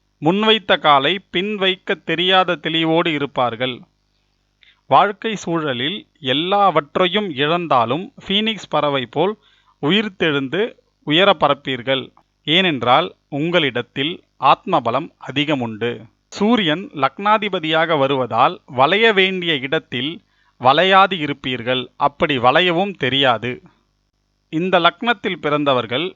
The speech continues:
பெரும்பாலும் பரம்பரை சொத்துக்கள் உள்ளவராகவே இருப்பீர்கள். லக்னாதிபதி சூரியன் இரண்டாம் வீட்டில் நின்றால் அது புதன் வீடு. அங்கு சூரியன் பலம் சமம் என்பதால் ஆயிரம் பேர் கூடி மணிக்கணக்கில் ஆலோசனை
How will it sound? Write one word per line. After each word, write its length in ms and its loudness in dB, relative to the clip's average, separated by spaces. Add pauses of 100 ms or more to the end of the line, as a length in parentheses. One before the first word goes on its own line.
(160)
பெரும்பாலும் 680 0 (240)
பரம்பரை 400 2 (100)
சொத்துக்கள் 580 -4
உள்ளவராகவே 760 2 (240)
இருப்பீர்கள். 580 -6 (400)
லக்னாதிபதி 720 -2
சூரியன் 420 -2 (340)
இரண்டாம் 420 0
வீட்டில் 380 -4
நின்றால் 440 0 (300)
அது 120 0 (180)
புதன் 320 0
வீடு. 220 -4 (500)
அங்கு 240 0 (100)
சூரியன் 460 -2
பலம் 260 0 (220)
சமம் 320 0 (320)
என்பதால் 460 -2 (680)
ஆயிரம் 520 2
பேர் 180 0 (100)
கூடி 300 0 (340)
மணிக்கணக்கில் 720 -2 (200)
ஆலோசனை 500 2